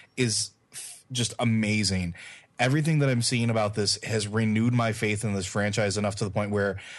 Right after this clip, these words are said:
I will be buying this day one,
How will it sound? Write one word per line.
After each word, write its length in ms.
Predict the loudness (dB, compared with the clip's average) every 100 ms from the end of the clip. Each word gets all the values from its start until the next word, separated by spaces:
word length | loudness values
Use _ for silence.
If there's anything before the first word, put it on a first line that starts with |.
| -18 -20 _ _ _ _ _ _ -2
I 140 | 2
will 120 | 2 2
be 140 | 2
buying 300 | 2 2 0
this 220 | 0 -2 -6 _ _ _ _ _ _ _ -10 -2
day 180 | 2 2
one, 540 | 2 2 0 -2 -4